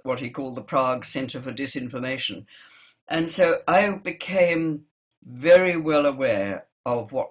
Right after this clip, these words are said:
really was happening at that time, and, and much of which, of course, we just couldn't talk about. But the whole team pulled together. It was, we were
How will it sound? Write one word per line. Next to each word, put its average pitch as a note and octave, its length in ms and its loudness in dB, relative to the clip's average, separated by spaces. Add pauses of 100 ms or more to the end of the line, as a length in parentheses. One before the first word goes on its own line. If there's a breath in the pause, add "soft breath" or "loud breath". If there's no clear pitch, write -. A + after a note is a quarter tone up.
really C#3+ 360 -2
was G#2+ 220 -8
happening A2+ 400 -10
at - 140 -10
that A#2 240 -6
time, A2+ 300 -6
and, A#2+ 280 -12
and B2 160 -8
much B2+ 240 -6
of G#2+ 80 -10
which, G#2+ 220 -12
of B2 80 -14
course, B2 300 -14
we C#3 260 -12
just - 260 -10
couldn't A2+ 300 -18 (140)
talk - 220 -14
about. - 260 -18 (640 loud breath)
But F3 260 2 (560)
the F3+ 140 6
whole A3+ 480 0
team C#3 760 -2 (100)
pulled E3 400 -4
together. G#2 500 -6 (120)
It D3 160 -8
was, E3+ 240 -6
we D#3+ 140 0
were D3 180 -2